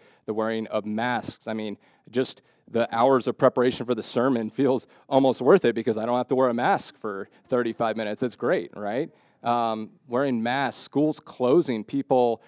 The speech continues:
having to figure out how to be teachers of their kids and still work full-time, uh, businesses closing, favorite restaurants shutting down. Anybody, anybody remember Sweet Tomatoes? Sweet Tomatoes, I mean, Sweet Potato, Tomatoes fans? So, yeah, my wife,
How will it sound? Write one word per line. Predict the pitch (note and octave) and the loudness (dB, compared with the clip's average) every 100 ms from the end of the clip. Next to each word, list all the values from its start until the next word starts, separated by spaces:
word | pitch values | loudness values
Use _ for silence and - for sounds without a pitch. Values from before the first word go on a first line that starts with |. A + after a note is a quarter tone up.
| _ | _
having | - C3+ B2+ | 0 0 0
to | |
figure | - D3+ C3 C3 | -2 -4 0 2
out | C3 - | 2 2
how | C3 | -2
to | A#2 | -2
be | A2+ | -4
teachers | G#2+ - G#3 G#3 - D3+ A2+ G#2 | -8 -12 -4 -4 -2 -2 -2 -4
of | - B2 | -2 0
their | A#2+ A2+ | 0 -4
kids | - F#3 C#3+ A#2+ | -2 2 2 0
and | A2+ | -8
still | - C3 B2 | -4 -2 -2
work | G3 D3+ | -4 -4
full-time, | - A#2 - E3 D#3 C3 A2 _ _ _ _ | -8 -12 -8 -2 0 0 -4 _ _ _ _
uh, | A2 A2 G#2+ G#2 G2+ - | -4 -4 -4 -6 -8 4
businesses | D#3+ G3 F#3 C3 A#2 G2+ | 8 8 6 0 -4 -8
closing, | - A2 G2 G#2+ G2+ | -8 -6 -4 -6 -8
favorite | C#3 D#3+ C3+ | -4 -2 -2
restaurants | A2 A#2 D#3+ A3 - B2+ A2+ - | -4 2 2 2 0 -2 -2 -4
shutting | A#2+ A2+ G#2+ | -4 -4 -4
down. | A2+ G#2+ G2+ _ _ - | -4 -4 -6 _ _ -6
Anybody, | B2+ D#3 D3+ D3 C#3 - - | -4 2 4 4 2 -2 -4
anybody | D#3 D#3+ D#3+ | -2 2 2
remember | C3 D3 C#3 | 2 0 -2
Sweet | - C3+ | -4 -6
Tomatoes? | B2 A#2 B2+ E3 - _ _ | -2 0 0 -2 -4 _ _
Sweet | - B2+ | -10 -8
Tomatoes, | A#2+ A#2 B2+ B2+ | -4 -2 0 0
I | |
mean, | B2 | -4
Sweet | - C3+ | -6 -6
Potato, | A#2+ A#2 A2+ | -4 -2 -2
Tomatoes | - - A2 B2+ C#3 | -4 -6 -4 -2 -4
fans? | C#3+ D3 - _ _ - | -6 -8 -10 _ _ 0
So, | C#3 C3 B2+ - _ _ | 4 6 4 0 _ _
yeah, | G#2+ G#2+ G#2 F#2 A#2+ | -4 0 0 -2 0
my | C3 | 4
wife, | D3 C3+ C3+ - | 6 4 4 -2